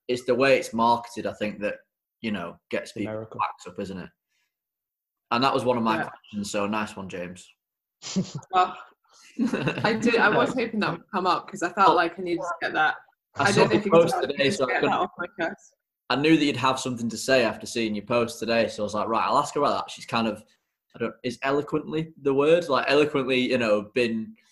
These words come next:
Speaker 3: I would hope so, but
Speaker 1: nice about it rather than, um, just gone, "Oh, it's rubbish." So, you know, I knew you'd have something to say. Um, cool. All right.
Speaker 3: Yeah, and I think, like, as much as I don't think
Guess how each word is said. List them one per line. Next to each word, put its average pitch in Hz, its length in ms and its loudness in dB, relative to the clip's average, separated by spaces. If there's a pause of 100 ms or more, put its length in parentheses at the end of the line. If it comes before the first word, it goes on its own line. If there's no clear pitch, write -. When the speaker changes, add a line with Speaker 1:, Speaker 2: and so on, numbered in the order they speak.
(320)
Speaker 3:
I 453 40 -6
would 440 120 -6
hope 285 260 -4
so, 143 380 -8
but 160 200 -6
Speaker 1:
nice 151 280 2
about 123 300 4
it 98 120 2
rather 117 320 2
than, 113 420 -2 (160)
um, 104 460 -4 (100)
just 110 240 -10
gone, 101 440 -4
"Oh, 101 140 -4
it's - 180 -10
rubbish." 90 440 -10 (140)
So, 98 380 -8
you 101 80 -12
know, 90 60 -10
I 95 60 -8
knew 107 100 -4
you'd 107 140 -2
have 98 120 -8 (120)
something 90 220 -20
to 92 100 -20
say. 98 300 -10 (260)
Um, 92 520 -10 (1200)
cool. 113 400 -4
All 127 80 0
right. 107 160 -2
Speaker 3:
Yeah, 190 240 0
and 247 100 0
I 254 140 2
think, 277 340 -6
like, 202 300 0
as 220 180 -2
much 233 240 -2
as 220 60 -8
I 214 100 -2
don't 202 320 -2
think 185 280 -6